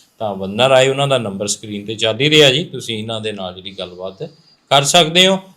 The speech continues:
ਤੇ ਸਿਟੀ ਆਕਲੈਂਡ ਦੇ ਵਿੱਚ ਇਹਨਾਂ ਦਾ ਆਫਿਸ ਹੈ, ਜਿੱਥੇ ਜਾ ਕੇ ਤੁਸੀਂ ਇਹਨਾਂ ਨੂੰ ਮਿਲ ਵੀ ਸਕਦੇ ਹੋ, ਮਿਲ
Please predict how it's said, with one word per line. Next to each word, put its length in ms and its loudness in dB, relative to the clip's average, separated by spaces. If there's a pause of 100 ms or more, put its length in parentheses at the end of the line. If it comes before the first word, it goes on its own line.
(120)
ਤੇ 140 0
ਸਿਟੀ 560 0
ਆਕਲੈਂਡ 420 2
ਦੇ 100 2
ਵਿੱਚ 200 -2
ਇਹਨਾਂ 200 -6
ਦਾ 60 -6
ਆਫਿਸ 400 -6
ਹੈ, 80 -10
ਜਿੱਥੇ 280 -12
ਜਾ 160 -8
ਕੇ 160 -16
ਤੁਸੀਂ 360 -14 (360)
ਇਹਨਾਂ 220 -2
ਨੂੰ 240 -8
ਮਿਲ 180 2
ਵੀ 140 2
ਸਕਦੇ 420 0
ਹੋ, 100 -8
ਮਿਲ 300 -12